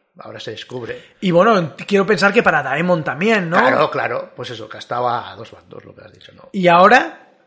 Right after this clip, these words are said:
Speaker 2: claro, ahora tenemos otra incógnita. Eh, lo vamos a ver luego, pero como ya ha salido aquí el personaje,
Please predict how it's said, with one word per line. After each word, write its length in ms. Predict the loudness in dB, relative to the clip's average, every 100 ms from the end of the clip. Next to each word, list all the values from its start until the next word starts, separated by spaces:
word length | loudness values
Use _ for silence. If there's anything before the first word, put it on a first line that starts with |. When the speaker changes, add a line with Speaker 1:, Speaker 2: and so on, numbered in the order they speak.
| _ _ _ _
Speaker 2:
claro, 220 | 4 4
ahora 240 | 6 4 4
tenemos 260 | 2 0 -2
otra 180 | -4
incógnita. 640 | -4 0 0 -2 -6 -10 -14 _ _ _ _
Eh, 220 | -14 -12
lo 80 | -8
vamos 220 | -4 0
a 60 | 4
ver 140 | 4
luego, 300 | 4 2 2 2
pero 160 | 0
como 260 | -2 -6 -6
ya 380 | 0 4 4 2
ha 40 |
salido 260 | 0 -2 -2
aquí 140 | 0
el 80 | -2
personaje, 680 | -2 -2 0 0 2 -2